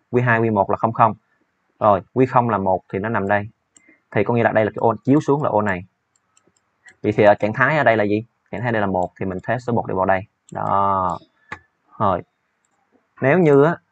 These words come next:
mà cái trạng thái tiếp theo đó là không một một, ờ, không một một, Q hai, Q một là không một, đây, không một đây. Rồi Q không là, là một, đây. Thì mình chiếu sang nó là ô này. Đó,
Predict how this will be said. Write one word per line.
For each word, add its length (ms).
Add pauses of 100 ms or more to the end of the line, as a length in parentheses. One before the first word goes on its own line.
(140)
mà 380
cái 80
trạng 140
thái 120
tiếp 140
theo 160
đó 100
là 120 (120)
không 340
một 160
một, 200 (400)
ờ, 460 (280)
không 160
một 140
một, 180 (200)
Q 220
hai, 240
Q 140
một 220
là 80
không 280
một, 200 (220)
đây, 280
không 140
một 160
đây. 200 (360)
Rồi 240
Q 180
không 220
là, 200 (180)
là 100
một, 260 (280)
đây. 260 (360)
Thì 60
mình 140
chiếu 240
sang 300 (120)
nó 100
là 100
ô 120
này. 200 (1120)
Đó, 380